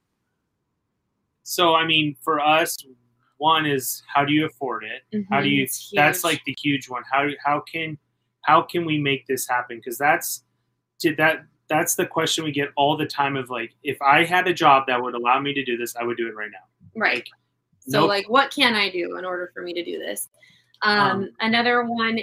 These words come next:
Speaker 2: is, like, your kids, um, are your kids social with other people? Um, how do you
Speaker 1: Do you meet other people?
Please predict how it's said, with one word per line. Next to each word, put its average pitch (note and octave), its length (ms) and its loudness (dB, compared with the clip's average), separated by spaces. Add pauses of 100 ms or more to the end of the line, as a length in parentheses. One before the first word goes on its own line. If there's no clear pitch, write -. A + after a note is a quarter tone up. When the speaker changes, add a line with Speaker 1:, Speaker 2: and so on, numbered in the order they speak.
Speaker 2:
is, G#3 760 -2 (560)
like, G3 180 0 (960)
your A3 340 -4
kids, A3+ 680 -2 (320)
um, G#3 100 2 (180)
are G#3+ 80 -2
your A3 240 -2
kids G#3+ 340 -12
social F#3+ 320 -6
with - 640 -8 (120)
other F#3+ 200 -12 (100)
people? F3 460 -8 (500)
Um, G#3 340 0
how A#3+ 200 6
do B3+ 260 -2
you B3+ 360 -2 (120)
Speaker 1:
Do C#3 120 -4
you G3 180 0
meet C3 220 -2
other A#2 140 -4 (180)
people? G#2 320 -12